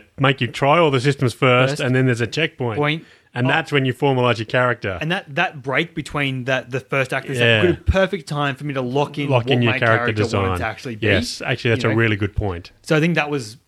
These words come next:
Speaker 2: it. But apart from that, like, there's a lot of, like, history and lore and lots of cool things you can pick.
Speaker 1: Yes.
Speaker 2: You know, um,
Speaker 1: But those,
Speaker 2: in that section,
Speaker 1: so you got
Speaker 2: and your
Speaker 1: your
Speaker 2: backstory and all that.
Speaker 1: you got your abilities.
Speaker 2: Yeah.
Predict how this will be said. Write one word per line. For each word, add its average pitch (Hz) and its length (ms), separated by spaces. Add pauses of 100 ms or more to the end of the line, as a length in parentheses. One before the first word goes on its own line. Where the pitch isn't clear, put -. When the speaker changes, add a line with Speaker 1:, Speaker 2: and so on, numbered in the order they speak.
Speaker 2:
it. 135 200
But 185 80
apart 302 240
from 175 120
that, 123 220
like, 120 140
there's 156 160
a 170 40
lot 208 280
of, 175 80
like, 131 280
history 151 380
and 123 140
lore 123 260
and 120 100
lots 135 240
of 113 220
cool 139 220
things 120 320
you 113 80
can 117 120
pick. - 440 (120)
Speaker 1:
Yes. 95 380
Speaker 2:
You 127 140
know, 104 340
um, 101 400
Speaker 1:
But 139 160
those, 170 500
Speaker 2:
in 107 60
that - 140
section, 131 160
Speaker 1:
so 165 80
you 170 160
got 185 240
Speaker 2:
and 117 100
your 151 160
Speaker 1:
your 147 80
Speaker 2:
backstory 113 480
and 110 100
all 107 120
that. 107 280
Speaker 1:
you 143 140
got 185 80
your 160 100
abilities. 131 720
Speaker 2:
Yeah. 98 220